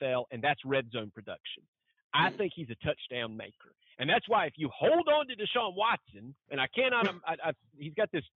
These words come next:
Speaker 1: this cryptic tweet out there, but if you've got
Speaker 2: Oh my
Speaker 1: Deshaun
Speaker 2: gosh,
Speaker 1: Watson
Speaker 2: I love it. I love it.
Speaker 1: <laughs> So, so when you're inside the twenty-yard line, now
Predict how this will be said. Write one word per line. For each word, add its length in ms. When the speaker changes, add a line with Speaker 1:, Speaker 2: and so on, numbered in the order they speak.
Speaker 1:
this 80
cryptic 340
tweet 200
out 280
there, 220
but 100
if 120
you've 160
got 240
Speaker 2:
Oh 60
my 40
Speaker 1:
Deshaun 320
Speaker 2:
gosh, 100
Speaker 1:
Watson 240
Speaker 2:
I 60
love 300
it. 140
I 180
love 140
it. 520
Speaker 1:
<laughs> 160
So, 140
so 120
when 180
you're 180
inside 460
the 140
twenty-yard 480
line, 100
now 160